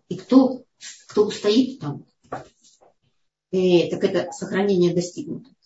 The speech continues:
достигнутого. У-, удержаться в этом. Это очень трудно. И третье, э, качество гвура — это извлечение потенциала из того места, где, казалось бы, уже все давно умерли. И по-, поэтому это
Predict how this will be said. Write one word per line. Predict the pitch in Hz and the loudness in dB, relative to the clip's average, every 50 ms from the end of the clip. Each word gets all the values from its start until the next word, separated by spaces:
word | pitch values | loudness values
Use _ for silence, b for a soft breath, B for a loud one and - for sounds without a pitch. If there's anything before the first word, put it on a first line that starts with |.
| b b b b b b b - | b b b b b b b -10
достигнутого. | 175 180 175 196 - - 180 175 170 165 - 170 175 175 175 - _ _ _ _ _ | -8 -6 -6 -6 -6 -6 -6 -6 -6 -6 -6 -6 -8 -8 -8 -10 _ _ _ _ _
У-, | - 233 226 - 233 208 | -4 -4 -4 -2 -2 -4
удержаться | 196 180 226 226 - 190 - 208 151 135 - - - 135 - _ _ _ _ | -2 2 2 2 2 2 0 -2 -2 -2 -6 -10 -16 -18 -20 _ _ _ _
в | - | -8
этом. | 165 - - - - - _ _ _ _ - | -8 -8 -8 -12 -18 -18 _ _ _ _ -12
Это | 185 - - 180 | -12 -8 -6 -8
очень | 175 - 185 175 - | -8 -6 -8 -10 -10
трудно. | 175 160 151 - - - _ - | -10 -12 -12 -12 -16 -18 _ -4
И | 214 233 - | -4 -2 0
третье, | 233 247 415 480 480 - 269 285 240 190 175 - - | 2 2 2 2 2 0 0 2 2 0 0 -4 -8
э, | - 214 208 190 - - | -2 -2 0 0 -2 -4
качество | - 208 180 - - - - - 180 | -2 -2 -2 -2 -4 -8 -10 -8 -8
гвура — | 170 175 185 196 185 180 139 - - - | -8 -4 -2 0 0 0 -2 -4 -6 -4
это | - 226 262 254 285 269 240 254 - - | -2 0 0 2 4 2 2 2 -2 -4
извлечение | 185 170 175 185 202 202 - - 277 302 240 - | -4 -4 -2 -2 -2 -2 2 2 4 4 4 4
потенциала | - 196 - - 180 175 - - 208 220 302 415 427 - - - - - _ _ _ _ _ | 2 -2 -4 -4 -6 -6 -6 -4 -2 0 2 4 4 2 2 -2 -6 -14 _ _ _ _ _
из | - - - | -12 -10 -2
того | - 208 208 226 | -2 0 2 4
места, | 226 277 381 - - - 320 330 - - _ _ - | 4 6 4 4 4 0 -4 -4 -4 -8 _ _ -10
где, | 175 170 190 | -4 -4 -2
казалось | 185 202 196 175 214 240 285 262 190 | 0 0 0 4 6 6 6 6 4
бы, | 220 233 - - - - | 2 0 0 0 -8 -8
уже | 180 175 185 | -4 -4 -4
все | - - - 208 202 | -4 -2 0 0 2
давно | 185 185 190 190 196 196 196 - - _ _ _ _ | 2 2 0 2 2 0 0 -2 -8 _ _ _ _
умерли. | - 180 170 160 160 147 143 143 - - _ _ _ _ _ _ _ _ _ b b b b b b b _ - | -6 -4 -4 -2 -2 -4 -4 -6 -8 -10 _ _ _ _ _ _ _ _ _ b b b b b b b _ -4
И | 208 208 208 202 196 | 0 2 4 4 4
по-, | 185 - - - - - - | 4 4 4 2 2 2 4
поэтому | 208 208 208 214 208 208 202 202 202 196 196 185 | 6 6 6 6 6 2 2 2 2 2 2 0
это | - 196 190 - 190 185 180 | 0 -4 -4 -2 -2 -2 -2